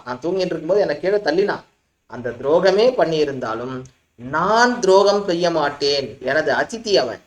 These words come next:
என்னை வீடை தேடி என்னை நம்பி வந்திருக்கான், என்னை சரணாகதனா ஏத்துன்று, என்னை வந்து சரணாகதி பண்ணியிருக்கான், அதனால நான் அவனை தள்ளிவிட மாட்டேன் அப்படின்னு சொல்லித்தான். இந்த கதையை சுக்ரீவனுக்கு ராமபிரான் எதற்காக சொன்னார்?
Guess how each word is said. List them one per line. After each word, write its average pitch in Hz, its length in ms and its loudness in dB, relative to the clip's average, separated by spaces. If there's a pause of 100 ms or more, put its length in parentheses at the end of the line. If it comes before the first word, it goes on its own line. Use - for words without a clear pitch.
(300)
என்னை 123 220 -6
வீடை 196 300 2
தேடி 190 300 4
என்னை 139 220 2
நம்பி 185 320 0
வந்திருக்கான், 170 480 2
என்னை 123 180 -4
சரணாகதனா 175 720 2
ஏத்துன்று, 151 500 0
என்னை 139 220 -6
வந்து 170 180 -4
சரணாகதி 185 500 -2
பண்ணியிருக்கான், 123 560 -6 (300)
அதனால 123 600 -2
நான் 151 380 -2 (120)
அவனை 135 340 -6 (120)
தள்ளிவிட 175 520 0
மாட்டேன் 123 640 -6
அப்படின்னு 110 400 -14
சொல்லித்தான். 120 300 -14 (1400)
இந்த 180 220 0
கதையை 131 460 -2 (880)
சுக்ரீவனுக்கு 214 680 0
ராமபிரான் 190 640 4
எதற்காக 165 480 2
சொன்னார்? 131 380 -6